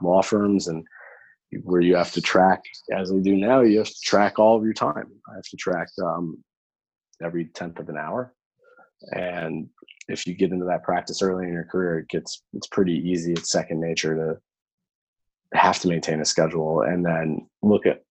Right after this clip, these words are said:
look at the end of the day and say, "What did I actually accomplish?"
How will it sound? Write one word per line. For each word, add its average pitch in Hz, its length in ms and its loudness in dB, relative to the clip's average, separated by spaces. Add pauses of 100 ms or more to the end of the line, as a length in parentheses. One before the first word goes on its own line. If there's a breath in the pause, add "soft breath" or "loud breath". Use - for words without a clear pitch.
look 101 240 -2
at 87 80 0
the 87 120 0
end 85 120 0
of 78 60 -8
the 80 60 0
day 87 200 2
and 80 120 -2
say, 82 100 0
"What 82 220 -2
did 85 120 2
I 80 80 2 (140)
actually 80 320 -4 (120)
accomplish?" - 640 -4